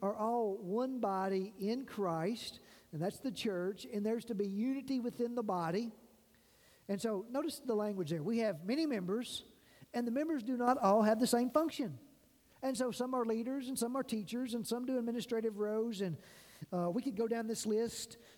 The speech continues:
Uh, verse eight, the, the one who exhorts or, or the one who encourages is just a, as much of a spiritual ministry as the one who preaches or, or teaches. And what Paul is saying is each part is important. It doesn't matter.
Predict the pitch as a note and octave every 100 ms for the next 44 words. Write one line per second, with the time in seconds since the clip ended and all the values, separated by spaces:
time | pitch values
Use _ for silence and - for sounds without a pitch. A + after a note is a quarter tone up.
0 | - E3 D#3 D3 E3+ G#3+ A3 B3 G3 C3+
1 | F#3 F3+ F#3 G#3+ A#3 A3 A3 F3 D#3+ A#3+
2 | G3 C#3 - G#3 E3+ - - - - F#3+
3 | F3+ G3 B3+ A3 A#3 G3+ - - - B3+
4 | G#3+ - C#4+ B3+ D#3 F3 A3 - - -
5 | - G#3 F3 F3+ C4+ - B3+ D#3+ - -
6 | G3+ G#3 B3+ - B3 G3+ E3+ - - C#4
7 | D4+ C#4+ C4+ A#3 A3 A3 - C4+ B3 G#3
8 | A3+ A3+ B3 A#3 B3+ C4 D4 - A#3 F3
9 | G3 G3+ A3 A3 C#4+ D4+ - F3+ A2 -
10 | - - - _ - - - - - A#3+
11 | C4+ C4 C#4 C4+ C#4 D4+ B3 G#3+ - C4
12 | C4+ - B3+ B3+ B3+ G#3+ G#3+ F3+ D4 E4+
13 | B3+ A3+ C#4+ B3 A3 C4 C#4